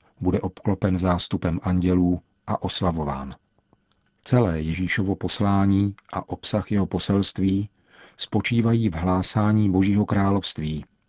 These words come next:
a uskutečňuje se mezi lidmi skrze znamení a zázraky.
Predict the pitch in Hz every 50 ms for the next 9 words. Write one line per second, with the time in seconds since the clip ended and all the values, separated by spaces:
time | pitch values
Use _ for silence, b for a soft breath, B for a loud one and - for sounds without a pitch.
0 | _ - 90 87 78 - _ - 98 - - - 104 107 98 - - - 98 98
1 | 95 92 - - 95 95 92 85 87 85 85 90 85 90 95 95 90 - b b
2 | b b b - - - 107 98 90 90 85 87 87 87 92 98 98 98 98 104
3 | - - 98 - 190 - 92 - - 175 82 - - - -